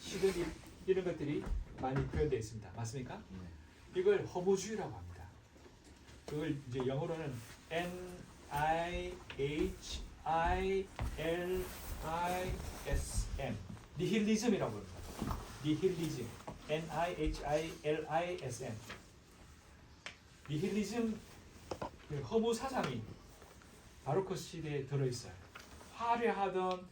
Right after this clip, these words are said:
Speaker 1: 이스-, 르네상스가 너무 감정을 부풀려 놓았다면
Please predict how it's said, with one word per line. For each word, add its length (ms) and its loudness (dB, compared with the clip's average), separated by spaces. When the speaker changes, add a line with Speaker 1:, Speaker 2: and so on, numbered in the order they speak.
Speaker 1:
이스-, 360 -4
르네상스가 920 0
너무 480 2
감정을 600 0
부풀려 380 0
놓았다면 520 -2